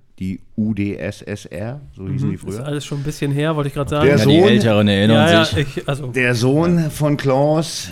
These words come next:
Speaker 1: äh, Niki, ist, äh, hier auch gewesen, mit Torm zusammen zur Schule gegangen. Und, äh, es gab einen, äh, ehemaligen Nationalspieler, Wolfgang Böhme,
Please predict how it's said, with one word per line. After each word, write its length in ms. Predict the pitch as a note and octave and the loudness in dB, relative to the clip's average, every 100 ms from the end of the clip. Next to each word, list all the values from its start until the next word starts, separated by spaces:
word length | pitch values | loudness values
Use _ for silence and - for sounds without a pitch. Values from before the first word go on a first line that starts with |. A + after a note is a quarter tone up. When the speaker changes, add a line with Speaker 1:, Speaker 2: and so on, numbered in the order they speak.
| - | -12
Speaker 1:
äh, 280 | - B2 B2 | -4 0 2
Niki, 560 | A#2 C#3 E3+ E3+ F3+ F3+ D3+ A2+ - - | 2 0 -2 -2 0 -2 -4 -10 -16 -10
ist, 680 | B2+ B2+ B2 - - - C3 | -4 -4 -6 -12 -16 -14 -8
äh, 680 | B2 B2 B2 B2 A#2+ A#2+ A#2 A2 F2 | -4 -2 -2 -2 -4 -4 -6 -8 -12
hier 320 | G2 A2+ A2 | -6 -4 -2
auch 180 | F#2+ C3 | -2 -4
gewesen, 440 | D#3 C#3 D#3 D3 | -6 -6 -6 -4
mit 140 | B2+ A2+ | -6 -4
Torm 220 | A2+ A#2+ | -4 -4
zusammen 280 | A#2 A#2 A2+ | -4 -6 -6
zur 80 | - | -8
Schule 240 | B2+ C3 | -6 -4
gegangen. 360 | C#3 C3 C#3 D3+ _ - - _ _ _ - | -4 -6 -8 -12 _ -20 -20 _ _ _ -8
Und, 460 | A2 A2+ A2 G#2 | -4 0 -2 -2
äh, 400 | A2 G#2+ G#2+ G#2 A2 E2+ _ _ _ _ _ _ _ _ _ _ _ _ - _ _ _ _ _ _ _ - - - | -4 -2 -2 -2 -4 -10 _ _ _ _ _ _ _ _ _ _ _ _ -20 _ _ _ _ _ _ _ -12 -10 -8
es 300 | F2 - - | -8 -10 -8
gab 260 | F2+ G#2+ | -6 -6
einen, 540 | - G#2+ B2 B2 A#2+ A#2 | -6 -4 -2 0 0 0
äh, 420 | A2 A2 A2 G#2 | 0 -2 -4 -4
ehemaligen 720 | F2 A#2 A#2+ A#2 A2+ A2+ A#2 | -4 -2 -2 -2 -2 -2 -2
Nationalspieler, 680 | G#2+ G#2 G2+ A2+ - B2+ B2 | -4 -6 -6 -6 -8 -6 -4
Wolfgang 400 | G2 - A2 G#2+ | -6 -4 -4 -2
Böhme, 420 | G2 A2 C#3+ E3+ | 0 0 0 -4